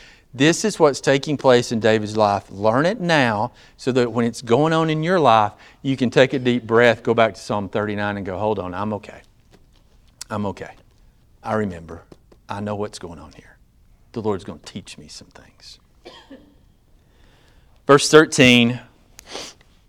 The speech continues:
I find this interesting. I don't know. This might be a stretch of a connection. Verse thirteen.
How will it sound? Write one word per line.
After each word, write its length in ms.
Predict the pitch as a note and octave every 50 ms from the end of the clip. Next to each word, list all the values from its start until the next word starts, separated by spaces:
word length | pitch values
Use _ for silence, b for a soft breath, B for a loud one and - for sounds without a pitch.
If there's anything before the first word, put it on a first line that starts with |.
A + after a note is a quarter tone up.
| _ _ - _ _ _ _ _ _ _ _ _ _ _ _ _ - -
I 100 | D3 D#3
find 260 | - F#3+ F3+ E3 D#3
this 160 | C#3+ - -
interesting. 440 | C#3+ C3 B2+ - - - B2+ A#2+ B2
I 220 | C3 C#3+ C#3+ C#3 C#3
don't 160 | C3 A#2+ A#2
know. 200 | A#2 A#2 A2+ A#2
This 220 | A#2+ B2 - -
might 160 | C#3 B2+ B2
be 120 | A#2+ A#2+ A#2
a 80 | A2+
stretch 360 | - - - B2 A#2 A#2 - -
of 80 | A2
a 60 | G#2+
connection. 520 | - - A#2 A2+ A2 A2+ A2 - - B2 A2
Verse 220 | G#2+ A2+ A2+ -
thirteen. 540 | - C3 A#2+ A#2 - - B2 A#2+ A2+ A2